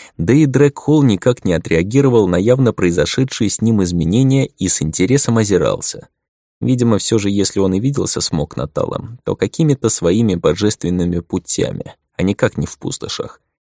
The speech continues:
И сейчас вполне ему доверял. Заметив среди появившихся из портала разумных Ирзана, от толпы отделилась троица шаманов, среди которых я сразу же узнал главу местного совета.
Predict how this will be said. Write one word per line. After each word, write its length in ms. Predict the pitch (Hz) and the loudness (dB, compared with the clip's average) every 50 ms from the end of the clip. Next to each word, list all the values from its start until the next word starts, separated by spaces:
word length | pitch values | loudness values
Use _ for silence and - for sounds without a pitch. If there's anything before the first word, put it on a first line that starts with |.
| _ _ _ - | _ _ _ -8
И 120 | - 139 | -6 -4
сейчас 460 | - - - - - - 156 147 - | -4 -4 -6 -6 -2 0 0 0 0
вполне 500 | - - - 123 113 98 90 80 82 90 | -2 -2 0 0 2 2 2 2 2 2
ему 180 | 98 98 78 65 | 0 0 -2 -2
доверял. 480 | 67 57 55 50 50 50 50 50 - _ _ _ _ _ _ _ _ _ _ _ _ _ _ _ _ _ _ _ _ _ _ _ _ - | -4 -4 -6 -6 -6 -6 -6 -8 -10 _ _ _ _ _ _ _ _ _ _ _ _ _ _ _ _ _ _ _ _ _ _ _ _ -6
Заметив 460 | 95 82 87 98 120 135 131 - 127 | -2 2 4 4 6 4 4 2 0
среди 320 | - - 123 120 113 123 127 | 0 0 0 2 2 2 0
появившихся 720 | - - 120 113 110 123 127 117 - - 104 - - 107 | 2 2 2 2 4 2 0 0 0 -2 -4 -2 -2 -2
из 140 | 101 - - | -2 -2 0
портала 440 | - 101 123 - - 113 110 98 | -2 -2 0 2 2 2 4 4
разумных 500 | 90 95 92 90 113 113 110 107 101 - - - | 4 2 2 2 2 2 2 2 0 -2 -4 -2
Ирзана, 680 | 104 104 95 101 90 101 123 123 117 92 76 - - _ _ | 0 0 2 2 2 2 2 2 0 0 -4 -8 -10 _ _
от 160 | - 90 - | -8 -6 -4
толпы 360 | - 82 82 87 - - 135 131 | -2 0 0 0 0 2 2 4
отделилась 580 | 123 104 95 104 104 110 120 113 110 101 - | 4 4 2 0 0 2 2 2 0 0 -2
троица 420 | - - 107 104 101 98 - - 101 | -2 -2 0 2 2 2 0 -2 -4
шаманов, 600 | - - 104 101 98 82 69 64 - - - - _ | -4 -4 -2 -2 0 -2 -2 -4 -6 -10 -12 -14 _
среди 420 | - - - - - - - 95 | -8 -6 -4 -2 0 0 0 0
которых 440 | - - 104 - 160 170 160 143 - | 0 0 0 2 2 2 2 2 0
я 140 | - 67 - | -2 -4 -2
сразу 340 | - - 127 151 139 135 117 | 0 0 2 2 2 2 0
же 120 | 101 92 | 0 0
узнал 360 | 90 90 87 104 113 123 120 | 0 0 0 2 2 2 0
главу 320 | - - 78 73 92 117 117 | 2 2 2 2 4 2 2
местного 400 | 101 95 95 - - - 95 95 | 2 0 0 -2 -2 -2 0 0
совета. 600 | 92 - 98 95 87 65 50 - - - - - | 0 2 0 0 0 0 -4 -4 -8 -10 -12 -14